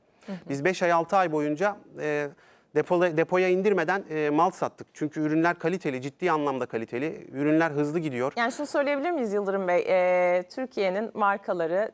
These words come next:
Speaker 1: dünya ile rekabet edebilecek düzeyde. Aslında birçok marka var ki bu yabancı markaları biliyoruz, e, tanıdık. Aslında Türk markaları da bunlardan bir tanesi olabilir mi? E, bu yolda, e, ilerlemek için çalışıyor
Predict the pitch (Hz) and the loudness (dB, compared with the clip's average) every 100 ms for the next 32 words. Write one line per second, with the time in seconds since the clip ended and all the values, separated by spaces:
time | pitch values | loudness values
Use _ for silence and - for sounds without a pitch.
0 | 180 196 202 208 196 185 202 196 214 180 | -6 -4 0 0 0 0 -2 -4 0 0
1 | 196 196 180 175 170 170 160 180 175 165 | 0 -4 -2 -2 -2 -4 0 0 -2 -6
2 | 156 151 151 170 185 214 208 226 247 214 | 0 0 2 2 0 -2 -6 -4 -4 -2
3 | 208 190 196 226 202 190 - 247 254 - | -2 -2 0 0 2 0 -2 -6 -6 -12
4 | - 208 190 202 208 196 196 190 202 185 | -6 0 2 2 0 -2 -2 -2 -2 -2
5 | 190 185 180 180 156 - - 139 180 - | -2 -2 0 2 2 -2 -4 0 0 0
6 | 190 180 165 - - 214 - 240 233 294 | -2 0 -2 -2 0 -2 -2 -8 -6 -8
7 | - 233 233 233 226 220 220 208 220 214 | -2 0 0 -2 0 0 0 2 0 0
8 | 220 214 220 220 226 - 214 208 - 196 | 0 0 0 0 -4 -2 -2 -2 -2 -2
9 | 202 202 247 240 180 - - - 202 196 | -2 0 0 0 0 -4 -16 -2 2 2
10 | 190 202 233 202 196 196 202 202 - - | 2 2 4 4 4 4 2 0 -10 -2
11 | 180 180 - 190 180 196 214 240 226 220 | 2 2 2 2 2 2 -2 -4 -6 -8
12 | 202 208 185 - 214 190 | -4 -2 -4 -4 0 2